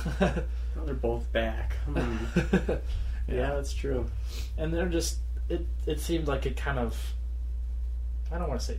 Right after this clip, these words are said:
Speaker 1: fell apart, but things got a little rocky, like, at, you, like you were saying, at
Speaker 2: Mm-hmm.
Speaker 1: the end. Like, Bane didn't quite become the person we thought he was.
Speaker 2: Yeah.
Speaker 1: And,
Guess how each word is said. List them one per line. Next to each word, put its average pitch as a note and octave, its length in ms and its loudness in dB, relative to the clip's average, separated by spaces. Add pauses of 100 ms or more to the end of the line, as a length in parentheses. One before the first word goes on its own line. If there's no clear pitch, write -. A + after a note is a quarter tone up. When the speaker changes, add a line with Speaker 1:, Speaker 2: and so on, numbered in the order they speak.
(120)
Speaker 1:
fell - 300 -2
apart, - 340 -2
but - 140 -4 (240)
things D3+ 240 0
got A2+ 240 0
a A2+ 80 -2
little G2+ 360 -2
rocky, - 400 -2
like, - 360 -2
at, - 60 0 (100)
you, B2 120 0
like A2+ 200 0
you - 80 -2
were - 80 -2
saying, - 360 -2
at - 60 -2
Speaker 2:
Mm-hmm. C#3 260 0
Speaker 1:
the - 60 2
end. G#2 320 0 (180)
Like, B1+ 240 -2 (640)
Bane A#2 400 0
didn't A#2 300 0 (160)
quite A2+ 200 0
become A2+ 300 -2
the A2+ 100 -2
person A#2+ 420 -2
we G#2 60 -2
thought A2+ 280 0
he A#2 60 2
was. A#2 440 -2
Speaker 2:
Yeah. B2+ 420 2 (460)
Speaker 1:
And, G#2+ 220 -2